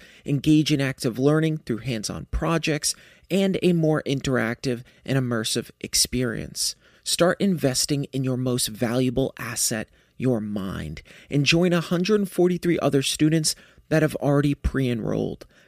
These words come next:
Click the link in the show notes to join my first cohort-based course today. There are limited seats in this cohort, so I recommend joining soon.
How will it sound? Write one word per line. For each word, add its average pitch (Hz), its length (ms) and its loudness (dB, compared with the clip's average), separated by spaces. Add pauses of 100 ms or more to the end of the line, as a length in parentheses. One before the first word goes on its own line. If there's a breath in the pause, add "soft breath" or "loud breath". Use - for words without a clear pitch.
(120)
Click - 260 0
the 196 80 2
link 175 240 2
in 151 60 2
the 147 80 4
show 151 200 2
notes 147 280 0
to 147 100 -2
join 147 380 2
my 143 200 -2
first - 540 -2
cohort-based 170 800 0
course 135 420 -2 (380 soft breath)
today. 110 500 0 (320 soft breath)
There 147 140 8
are 139 80 6
limited 156 400 4
seats - 360 0
in 185 60 0
this 180 160 0
cohort, 170 500 2 (200 loud breath)
so - 180 0
I 147 80 2
recommend 165 680 0
joining 131 400 2
soon. 165 560 2